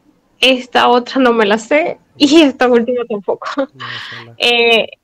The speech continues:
Speaker 1: tenemos fatha en las dos primeras, en la segunda, en la shin, tenemos kasra, tenemos luego fatha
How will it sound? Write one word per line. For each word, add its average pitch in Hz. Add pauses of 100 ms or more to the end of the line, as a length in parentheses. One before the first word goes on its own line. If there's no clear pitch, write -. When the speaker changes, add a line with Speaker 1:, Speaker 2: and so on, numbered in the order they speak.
(140)
Speaker 1:
tenemos 233
fatha 339 (800)
en 226 (460)
las 233 (260)
dos 247
primeras, 311
en 254
la 220
segunda, 247
en 220
la 202
shin, 311
tenemos 220 (260)
kasra, 302 (600)
tenemos 233
luego 226
fatha -